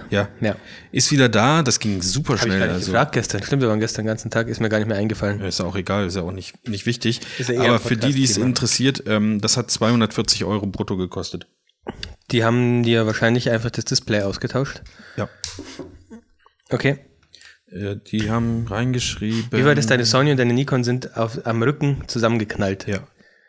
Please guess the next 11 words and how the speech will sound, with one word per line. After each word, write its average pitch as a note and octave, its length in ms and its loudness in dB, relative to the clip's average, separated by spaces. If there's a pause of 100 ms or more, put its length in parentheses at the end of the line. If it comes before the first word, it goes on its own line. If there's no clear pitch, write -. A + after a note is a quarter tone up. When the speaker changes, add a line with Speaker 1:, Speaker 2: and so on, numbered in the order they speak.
(1200)
Speaker 1:
T-F-T-Unit C#3 720 2
erneuert, A2 440 2
Kamera G#2+ 340 2
justiert G2 420 -2
und F#2+ 140 -4
geprüft, - 500 -10
steht - 260 -12
auf - 120 -14
der - 180 -16
Rechnung. - 260 -18 (600)
Speaker 2:
Gut. - 280 -8